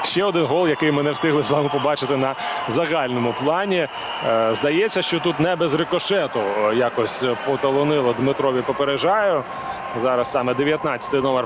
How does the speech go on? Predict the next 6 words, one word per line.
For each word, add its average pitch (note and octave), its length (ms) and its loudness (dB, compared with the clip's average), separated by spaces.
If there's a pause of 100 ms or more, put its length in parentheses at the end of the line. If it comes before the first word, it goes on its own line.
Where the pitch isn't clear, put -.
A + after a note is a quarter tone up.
приймає C3+ 500 0
вітання A#2 600 0 (520)
щодо C3 520 0
голу C#3+ 500 2
на C3+ 200 0
останніх D#3 680 -2